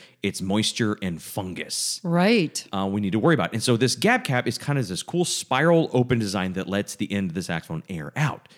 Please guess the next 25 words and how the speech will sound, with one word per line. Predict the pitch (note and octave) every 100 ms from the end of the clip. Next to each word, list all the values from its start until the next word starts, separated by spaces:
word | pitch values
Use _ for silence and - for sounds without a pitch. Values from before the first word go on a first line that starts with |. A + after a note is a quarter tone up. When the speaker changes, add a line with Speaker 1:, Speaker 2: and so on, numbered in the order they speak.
| _ -
Speaker 2:
Right. | E3+ E3
Speaker 1:
So | C#3+ A2
keeping | - F#3 E3
with | D3+
the | A#2+
philosophy | - G2+ G2 G2 F#2+ G2
of | F2+
a | F2+
dry | A2+ A#2 A#2+
saxophone | A#2 G2 - F2+ E2+ - - _
is | - F#2+
a | F2
healthier | E2 D2 C#2+ C#2+
saxophone. | F#2 F#2+ E2 C#2+ - - - _ A#2
Now, | A2+
what's | B2+
Speaker 2:
Right. | F3
Speaker 1:
interesting | E3 B2+ A#2+
is, | B2 A#2
so | B2+ B2
it's | A#2+ A#2
a | A2+
very | F2 - - D3 E3 D#3+
tough, | - A2+ G2+ -
durable | F#2+ F#2 E2+ E2+ E2